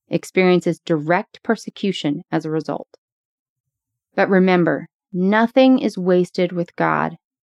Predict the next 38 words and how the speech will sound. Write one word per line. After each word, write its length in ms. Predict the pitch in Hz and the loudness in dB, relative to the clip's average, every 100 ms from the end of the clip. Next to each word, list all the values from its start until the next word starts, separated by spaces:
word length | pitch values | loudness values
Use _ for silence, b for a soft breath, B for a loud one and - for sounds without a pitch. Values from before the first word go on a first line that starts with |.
| _ _ | _ _
and 160 | - 151 | -6 -4
God 240 | 151 143 | -2 -2
will 120 | 147 156 | 0 0
not 360 | 160 180 - | 2 0 -2
waste 380 | 175 170 160 - - | -2 -2 -2 -10 -6
this 240 | 147 - | -6 -8
either. 400 | - 156 - 165 - _ _ _ _ _ _ _ _ _ _ _ | -6 -4 -4 -8 -14 _ _ _ _ _ _ _ _ _ _ _
There 160 | 190 170 | 0 2
are 60 | |
two 240 | 160 - 302 | 0 6 8
more 200 | 311 294 | 8 8
verses 380 | 240 233 233 214 | 4 4 2 2
in 100 | 214 | -2
this 140 | 208 | -4
chapter 360 | - 180 175 170 | -2 -4 -2 -8
to 100 | - | -8
cover 320 | - 180 147 | -4 -2 0
for 140 | - | -4
today's 400 | 151 160 165 156 | -6 -2 0 2
episode, 600 | - 156 170 - 151 151 - _ _ _ | 0 -6 -8 -6 -4 -6 -10 _ _ _
but 140 | 185 | -4
these 200 | 170 156 | 0 0
are 60 | 165 | 0
some 220 | - 165 | 0 0
of 60 | 160 | 0
my 160 | 156 | -2
very 540 | 147 160 175 175 180 170 | -2 2 4 4 2 0
favorite. 600 | - 196 190 - - - _ _ _ _ _ _ _ | -4 -2 0 -2 -6 -10 _ _ _ _ _ _ _
The 140 | 160 - | -10 -4
baptism 500 | 196 226 - 208 202 | -4 -2 2 2 2
of 140 | 196 | 0
Jesus. 540 | 160 170 151 - - - _ _ _ _ _ _ _ _ _ _ _ _ | 0 0 0 -2 -8 -18 _ _ _ _ _ _ _ _ _ _ _ _
When 220 | 180 170 - | 0 0 0
all 260 | 202 254 | 2 4
the 100 | 277 | 2
people 320 | 285 247 240 233 | 2 0 2 2
were 100 | 208 | 0
baptized, 720 | 180 160 - 160 156 - | 0 -2 -2 -2 -2 -6